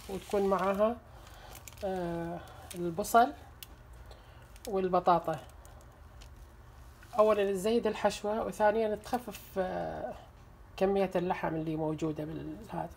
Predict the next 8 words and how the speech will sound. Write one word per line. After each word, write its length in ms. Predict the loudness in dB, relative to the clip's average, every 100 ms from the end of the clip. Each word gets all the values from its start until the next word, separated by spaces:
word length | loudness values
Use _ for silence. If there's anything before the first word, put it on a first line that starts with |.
| -10 6
وأولادي 460 | 10 10 8 4
يحبوها 480 | -2 -2 0 0 -2 -4
بهاي 260 | -4 4 4
الطريقة. 480 | 4 0 0 -4 -8 -8 -16 -16 -18 -16 -18 -18 -18 -16 -16 -16 -6 -2
أضيف 300 | -2 -2 -4
هاي 60 |
الأشياء 400 | -4 -6 -6 -6
معها. 280 | -6 -6